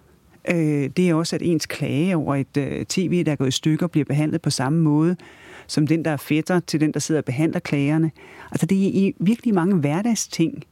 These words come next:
at det viser sig, om man lever et sted, hvor man faktisk kan regne med, at love bliver overholdt, og man har en chance, når ting, de skal afgøres, og hvor nogen måske er tættere på dem, der skal afgøre det, end andre er det. Og det, der,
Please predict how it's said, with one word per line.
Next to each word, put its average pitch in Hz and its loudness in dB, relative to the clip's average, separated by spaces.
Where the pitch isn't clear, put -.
at - -4
det 160 0
viser 226 2
sig, 139 -2
om 175 2
man 160 2
lever 180 2
et - -4
sted, 175 -2
hvor 185 -2
man 160 2
faktisk 170 -4
kan - -8
regne 151 2
med, 156 4
at 151 0
love 151 2
bliver 156 -2
overholdt, 208 0
og 175 2
man 170 4
har 175 2
en 160 0
chance, 170 0
når 170 4
ting, - -2
de 180 2
skal 160 0
afgøres, 160 -2
og 156 2
hvor 156 2
nogen 165 4
måske 156 -2
er 147 0
tættere 180 0
på - -16
dem, 151 0
der 165 0
skal - -8
afgøre 151 -2
det, 147 -2
end 147 2
andre 147 -2
er 110 -4
det. 131 -6
Og - -4
det, 277 0
der, 233 0